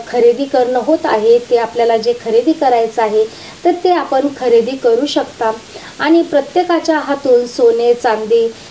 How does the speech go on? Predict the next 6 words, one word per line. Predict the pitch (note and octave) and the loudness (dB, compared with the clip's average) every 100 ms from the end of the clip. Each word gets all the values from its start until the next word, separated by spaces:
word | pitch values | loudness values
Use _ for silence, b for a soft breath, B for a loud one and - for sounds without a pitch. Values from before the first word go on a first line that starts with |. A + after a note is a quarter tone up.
| - | -4
हे | D4 E4+ - | 0 0 0
खरेदी, | C#4+ C4 A#3 C#4 | 2 2 0 -2
अ, | - B3 A#3+ - | 0 0 0 0
होतेच | C4 B3+ A#3 A#3+ - | -2 2 2 2 -2
असे | A3+ - C#4+ | -6 0 2
नाही. | C#4+ C4 G3+ G#3+ | 2 0 -4 -8